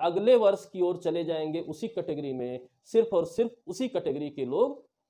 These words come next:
उस वैकेंसी में भरे जाएंगे। नेक्स्ट ईयर की जो सामान्य कैटेगरी है, पुनः इन प्रक्रियाओं को फॉलो किया जाएगा, लेकिन बची हुई वैकेंसीज को हंड्रेड परसेंट रिजर्वेशन ना मान करके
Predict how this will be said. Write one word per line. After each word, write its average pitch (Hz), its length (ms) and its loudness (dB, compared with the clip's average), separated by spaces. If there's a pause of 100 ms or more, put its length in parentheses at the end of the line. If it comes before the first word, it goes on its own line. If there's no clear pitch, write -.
(160)
उस 233 160 -2
वैकेंसी 147 500 -2
में 135 180 -4
भरे - 240 -6
जाएंगे। 180 420 -4 (460)
नेक्स्ट 185 360 0
ईयर 226 160 6
की 226 160 -4
जो 220 120 4
सामान्य 220 480 0
कैटेगरी 208 440 -4
है, 226 100 0
पुनः 226 520 -2
इन 190 140 2
प्रक्रियाओं 165 560 2
को 156 140 0
फॉलो 123 320 -4
किया 117 260 -6
जाएगा, 98 360 -10 (280)
लेकिन 139 280 2
बची 143 240 4
हुई 202 180 0
वैकेंसीज 185 640 -4
को 233 240 -2 (420)
हंड्रेड 214 320 4
परसेंट 202 360 -2
रिजर्वेशन 156 560 -4
ना 143 120 -4
मान 131 240 -4
करके 127 440 -8